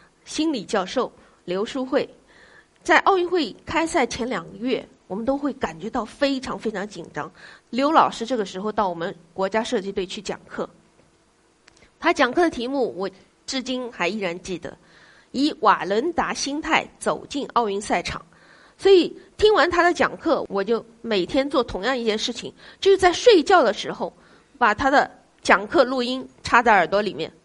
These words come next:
我就听，每天听，持续听了两个月。最终我感觉自己都像心理老师一样，把老师的话都倒背如流。所以只有充分准备，你才能获取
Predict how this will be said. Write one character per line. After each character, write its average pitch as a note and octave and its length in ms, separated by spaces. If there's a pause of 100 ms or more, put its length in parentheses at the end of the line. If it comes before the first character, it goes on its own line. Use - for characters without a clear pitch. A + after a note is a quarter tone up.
(120)
我 F#3+ 100
就 F#3 140
听， G3+ 280 (340)
每 A3+ 200
天 F4 240
听， F4+ 300 (300)
持 C#4 320
续 F#4+ 240
听 D#4 180
了 D#4+ 100
两 G3+ 220
个 F#3 80
月。 B3 240 (720)
最 F#4+ 200
终 F4+ 300 (280)
我 A#3+ 140
感 A3+ 160
觉 B3 120
自 C4 180
己 F#3 260
都 D4 140
像 D#4+ 180
心 B3 240
理 A3+ 80
老 D3 160
师 - 220
一 F3 120
样， F#3 200 (460)
把 A3+ 120
老 G#3 280
师 - 160
的 E4 100
话 D4+ 220
都 B3 200 (220)
倒 D4+ 160
背 B3 180
如 F3 200
流。 E3 240 (500)
所 C#4+ 220
以 C#4 260 (320)
只 F4 240
有 B3 200
充 G4 280
分 F#4+ 240
准 E3+ 240
备， B3+ 240 (380)
你 A3 180
才 B3 380
能 A3+ 200
获 B3 240
取 - 320